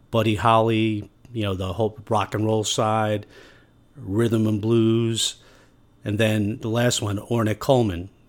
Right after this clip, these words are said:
avant-garde jazz, just going way out there. So Jerry really had it all. S-, once again, screaming into the spheres,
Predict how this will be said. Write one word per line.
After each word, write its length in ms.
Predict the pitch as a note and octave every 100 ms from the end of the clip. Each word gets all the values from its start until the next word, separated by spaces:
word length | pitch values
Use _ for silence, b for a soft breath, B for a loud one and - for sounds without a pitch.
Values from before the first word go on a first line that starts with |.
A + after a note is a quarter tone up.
| -
avant-garde 640 | A2 G#2+ G#2+ G#2 G#2 G#2
jazz, 440 | F#2 A2+ A#2 G2 F#2
just 240 | G2 - F#2+ -
going 380 | A#2 G#2 G2+ G2
way 200 | A2+ A2+
out 240 | A2 F#2+
there. 300 | G2 E2 F2+ b b b b b
So 280 | - - G#2
Jerry 420 | F#2+ B2 A#2 A2
really 280 | G2 A2 G#2+
had 180 | G#2+ G#2
it 100 | G#2+
all. 420 | A2+ G#2 F2+ G2 -
S-, 180 | - -
once 220 | A2+ A2+
again, 260 | A#2+ A#2 F#2+
screaming 480 | - - A2 B2 A#2+
into 200 | A#2+ A2+
the 120 | G2
spheres, 800 | - - A#2 G#2+ F#2 F2+ -